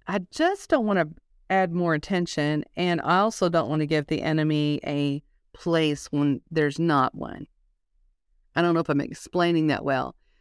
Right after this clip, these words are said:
So, like, if one says to me, uh, "No," or I begin to see the manifestation in the face, I may then command it to tell me its name if I feel led to do that. I'm just gonna listen to Holy Ghost with that.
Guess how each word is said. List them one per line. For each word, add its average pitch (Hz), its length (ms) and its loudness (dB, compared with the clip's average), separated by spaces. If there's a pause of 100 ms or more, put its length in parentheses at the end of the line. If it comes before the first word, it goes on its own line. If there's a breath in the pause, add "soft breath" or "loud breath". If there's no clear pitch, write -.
(140)
So, 170 560 4
like, 170 340 0
if 160 120 -2
one 180 220 2
says 160 600 -2
to 170 100 -4
me, 147 540 -6 (120)
uh, 147 280 -6
"No," 180 600 2
or 143 140 2
I 143 60 2
begin 160 420 0
to 165 100 -6
see 165 220 2
the 156 80 0
manifestation 151 760 0
in 151 100 0
the 139 100 -2
face, 165 520 -2 (420)
I 165 120 0
may 160 300 0
then 156 640 0 (220)
command 147 400 0
it - 140 -4
to 143 100 -4
tell - 240 -2
me 76 180 -4
its - 220 -12
name 127 260 -6
if - 140 -10
I 120 140 -4 (320)
feel 208 280 2
led 139 380 0
to 143 100 -4
do 135 220 0
that. - 480 -14 (1200)
I'm 170 60 -2
just - 140 -6
gonna 151 200 0
listen 147 420 -4
to 139 80 2
Holy 143 260 0
Ghost - 400 -6
with - 100 -8
that. - 240 -16